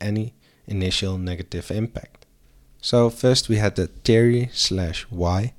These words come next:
then the validation, and the last part of the hypothesis is the outcome.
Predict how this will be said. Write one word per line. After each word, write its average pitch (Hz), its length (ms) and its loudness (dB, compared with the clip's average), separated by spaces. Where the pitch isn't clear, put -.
then 90 460 0
the 90 100 -2
validation, 92 800 0
and 117 180 2
the 117 60 6
last 117 340 4
part 98 320 0
of 85 200 -6
the 87 100 -2
hypothesis 85 760 -4
is 85 140 -4
the 76 120 -2
outcome. 110 440 0